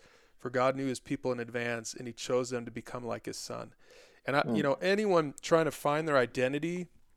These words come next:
Speaker 1: if you're a follower of Jesus, well, first of all, if you're not a follower of Jesus, his arms are, are wide open, and, and talk with your mentor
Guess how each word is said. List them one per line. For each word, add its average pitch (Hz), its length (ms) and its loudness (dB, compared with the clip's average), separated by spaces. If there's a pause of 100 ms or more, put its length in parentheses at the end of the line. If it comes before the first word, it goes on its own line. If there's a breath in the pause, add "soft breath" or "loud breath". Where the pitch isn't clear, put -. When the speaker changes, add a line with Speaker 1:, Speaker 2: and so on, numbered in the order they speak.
(680)
Speaker 1:
if - 160 -4
you're 180 140 10
a 185 60 10
follower 156 400 8
of 120 80 -2
Jesus, 123 340 2
well, 117 80 -6
first 185 220 4
of 143 60 6
all, - 40 10
if - 80 0
you're 131 100 -2
not 139 160 6
a 131 40 -2
follower 120 320 2
of 113 60 -6
Jesus, 117 460 -8
his 127 180 -6
arms 123 260 0
are, 117 160 -4 (260)
are - 280 -8
wide 123 260 2
open, 120 400 -2 (160)
and, 120 260 -14 (180)
and 123 280 -14
talk 123 260 -2
with 131 140 -4
your 123 80 -6
mentor 123 600 -2